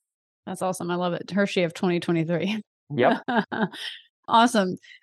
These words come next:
Speaker 1: So I guess before we wrap up, do you have any final advice for aspiring entrepreneurs that are either in the trenches building their business or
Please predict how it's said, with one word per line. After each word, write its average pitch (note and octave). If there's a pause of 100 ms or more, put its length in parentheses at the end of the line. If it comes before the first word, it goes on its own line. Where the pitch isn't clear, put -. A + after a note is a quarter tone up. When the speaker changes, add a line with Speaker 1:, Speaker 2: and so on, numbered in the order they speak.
Speaker 1:
So B3+
I A#3+
guess B3
before B3
we A#3+
wrap A3
up, G3
do A#3
you B3+
have C4
any A#3
final A3+
advice F#3
for F#3+
aspiring G#3
entrepreneurs F#3
that F3+
are F3
either F#3+
in G3
the G3+
trenches G3+
building G3
their F#3+
business F#3+
or E3+